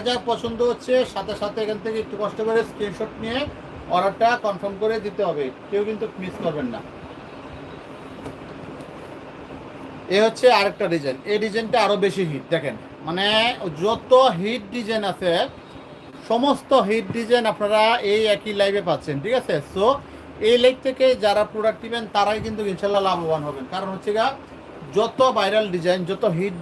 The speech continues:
ডিজাইন, যত আনকমন ডিজাইন আছে সব হচ্ছে গা আমি এই লাইভে দেখাচ্ছি। দেখেন, এখান থেকে স্ক্রিনশট নেন, কার কার পছন্দ হচ্ছে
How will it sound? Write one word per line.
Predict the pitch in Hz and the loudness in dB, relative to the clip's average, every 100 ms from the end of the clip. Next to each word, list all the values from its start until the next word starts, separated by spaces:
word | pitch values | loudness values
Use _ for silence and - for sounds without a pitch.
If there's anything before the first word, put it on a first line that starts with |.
| 190 | -6
ডিজাইন, | 180 165 165 | -2 0 0
যত | 170 - 165 | -4 -4 0
আনকমন | 220 233 233 208 180 | 0 2 2 4 2
ডিজাইন | 160 156 143 | 2 2 2
আছে | 151 202 - - - - - | 2 0 -2 -16 -16 -10 4
সব | 233 254 240 | 8 8 6
হচ্ছে | 240 240 | 2 0
গা | 220 | -4
আমি | 196 190 | 0 0
এই | 175 | 0
লাইভে | 165 165 | -2 -4
দেখাচ্ছি। | 151 131 151 147 | -6 -8 -8 -8
দেখেন, | 135 123 | -6 -6
এখান | 175 196 | -6 -2
থেকে | 208 | -2
স্ক্রিনশট | - 196 190 - | -2 -4 -4 -8
নেন, | 151 117 - - - - - | -8 -10 -12 -16 -16 -16 -4
কার | 190 196 | 2 2
কার | 226 226 | 2 0
পছন্দ | 226 233 233 247 | -2 -2 -2 -2
হচ্ছে | 240 | -2